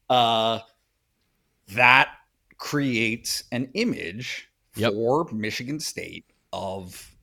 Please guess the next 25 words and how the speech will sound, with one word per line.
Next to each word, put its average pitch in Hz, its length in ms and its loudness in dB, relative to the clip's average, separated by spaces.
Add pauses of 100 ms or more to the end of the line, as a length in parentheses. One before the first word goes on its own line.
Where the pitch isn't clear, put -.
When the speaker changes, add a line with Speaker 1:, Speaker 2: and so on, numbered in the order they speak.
Speaker 1:
flash, - 760 -10 (1000)
right? 180 240 0 (260)
Speaker 2:
Yep. 117 220 2
Speaker 1:
And, 113 300 -6
and 117 180 -6
so 120 480 -2 (480)
I 127 120 2
think - 580 -8
that 175 240 -6
that, 113 460 0 (120)
it, - 240 -12
look, 214 300 -2
like, 151 380 0
there's 214 260 2
gonna 339 180 0
be 151 560 0 (1160)
different 160 560 -2 (720)
routes 98 840 -4
to 110 280 -2
what 104 460 -2
programs 120 720 0
want 101 320 -4
to 110 100 -6
become. - 480 -10 (380)
Speaker 2:
Yeah. 101 160 2